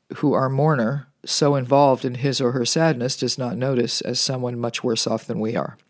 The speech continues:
I mean, they're actually being swept away in a flood. Now that is a bad day. Sad songs.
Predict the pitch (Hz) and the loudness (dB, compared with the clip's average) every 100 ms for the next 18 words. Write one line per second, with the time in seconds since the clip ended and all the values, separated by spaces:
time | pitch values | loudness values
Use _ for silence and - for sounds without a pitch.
0 | _ _ - _ _ _ 147 139 139 131 | _ _ -20 _ _ _ 0 2 2 4
1 | 131 123 - - - 127 139 139 127 127 | 4 4 2 -8 0 0 2 0 2 2
2 | 123 - 127 120 127 120 117 - 127 117 | 2 0 0 2 2 2 -2 2 4 4
3 | 110 - _ _ _ _ _ - 131 143 | 2 -12 _ _ _ _ _ -2 4 4
4 | 143 - 127 123 123 113 107 92 - _ | 4 0 -2 2 2 2 0 0 -4 _
5 | _ _ _ _ _ - - _ _ _ | _ _ _ _ _ -20 -20 _ _ _
6 | _ _ - 202 208 - 185 131 233 - | _ _ 2 4 6 6 6 6 2 -8